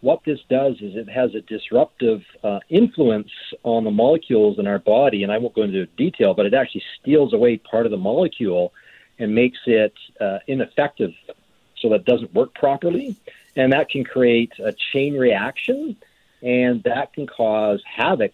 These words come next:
with regards to our metabolism. So there's always a benefit with regards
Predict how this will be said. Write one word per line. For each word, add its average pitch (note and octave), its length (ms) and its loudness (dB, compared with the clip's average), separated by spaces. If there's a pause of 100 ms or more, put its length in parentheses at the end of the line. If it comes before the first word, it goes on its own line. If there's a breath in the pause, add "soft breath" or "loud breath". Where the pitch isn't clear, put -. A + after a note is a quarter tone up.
with - 180 -12
regards G2+ 360 -2
to - 120 -6
our G2 100 0
metabolism. G2 760 -4 (100)
So B2+ 140 6
there's B2+ 220 2
always F3 380 4
a F3 60 -2
benefit A#2 640 0
with G#2 160 -4
regards A2 580 0